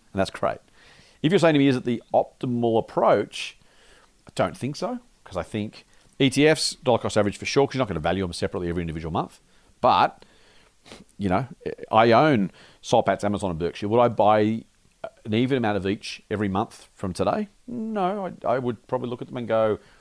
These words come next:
"One of them is probably better value," or there's a fourth or fifth or sixth company that's better value.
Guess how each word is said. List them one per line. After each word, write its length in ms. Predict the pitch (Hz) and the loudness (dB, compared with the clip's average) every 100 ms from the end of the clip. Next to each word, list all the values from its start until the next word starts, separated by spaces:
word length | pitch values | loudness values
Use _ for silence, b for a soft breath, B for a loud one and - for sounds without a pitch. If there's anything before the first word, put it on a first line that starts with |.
| b b | b b
"One 200 | - 110 143 | -2 0 2
of 40 | |
them 120 | 151 | 0
is 100 | 131 | -2
probably 200 | - 123 | -2 -2
better 180 | 117 117 | 2 4
value," 260 | 107 131 127 | 4 4 6
or 340 | 127 131 196 b b b | 6 6 2 b b b
there's 100 | 104 | -2
a 60 | 98 | 0
fourth 260 | 131 151 | 0 0
or 60 | 101 | -2
fifth 160 | 123 | -6
or 40 | 95 | -6
sixth 200 | - - | -10 -6
company 140 | 131 | -6
that's 80 | 92 | 0
better 120 | 98 | 2
value. 300 | 82 85 165 | 2 0 0